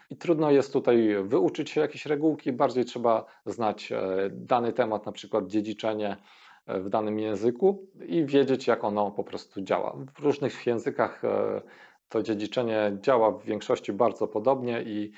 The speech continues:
i warto się po prostu tego tematu nauczyć. I czego się uczyć z myślą o, e, rozmowie rekrutacyjnej? E, przede wszystkim, jeśli, wiadomo, jeśli idziemy na, e, junior Java developera, no to,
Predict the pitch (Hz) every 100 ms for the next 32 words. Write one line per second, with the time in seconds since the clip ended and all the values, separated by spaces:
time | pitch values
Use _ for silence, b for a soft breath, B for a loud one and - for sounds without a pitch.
0 | B _ 208 175 - 143 135 131 120 -
1 | 110 101 104 107 101 104 98 92 98 92
2 | 92 107 107 90 - - - _ - -
3 | - 143 131 - 135 123 127 101 104 117
4 | - 113 107 104 104 104 B B _ -
5 | 95 95 101 101 110 95 95 98 101 110
6 | 104 - - 98 - - _ B B B
7 | B 117 107 - 160 160 - 147 - 139
8 | 127 113 104 110 135 - 135 127 127 -
9 | - - 127 135 127 107 104 120 113 123
10 | 120 117 110 107 110 98 b b b _
11 | - - 104 104 117 113 113 98 113 104
12 | 104 101 107 107 107 143 151 147 131 b
13 | b b - 143 147 151 143 139